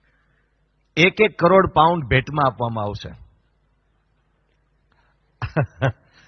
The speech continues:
કેમ આમાં હસો છો? આવું શક્ય બની જાય કોક વખત? કોઈ સત્સંગી બની જાય તો આવું બને ખરું ક્યારેક આમ.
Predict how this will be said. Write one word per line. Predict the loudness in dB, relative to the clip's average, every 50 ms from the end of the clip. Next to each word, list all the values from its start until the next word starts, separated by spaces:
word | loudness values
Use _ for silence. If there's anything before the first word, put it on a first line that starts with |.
| _ _ _ _ _ _ _ _ _ _ _ _ _ _ _ _
કેમ | -8 -6 -6 -4 -2
આમાં | -4 -2 0 0 -2
હસો | -2 -2 -6 -8
છો? | -6 -4
આવું | -4 -4 -4
શક્ય | -6 -8 -10 -10 -10 -10
બની | -10 -10 -12 -12 -8
જાય | -6 -6 -6
કોક | -6 -8 -12 -10 -10
વખત? | -12 -12 -10 -10 -8 -6 -6 -8 -8 -10 -8 -10 -10 _ _ _ -20 _ _
કોઈ | -4 -4 -4
સત્સંગી | -4 -2 -6 -8 -6 -4 -4 -2 -2 0
બની | 0 0 0 0
જાય | 0 -2 -2
તો | -2 -4
આવું | -6 -6 -6
બને | -6 -6 -6 -8 -8
ખરું | -8 -8 -8 -8 -8
ક્યારેક | -8 -8 -10 -8 -8 -8
આમ. | -8 -8 -8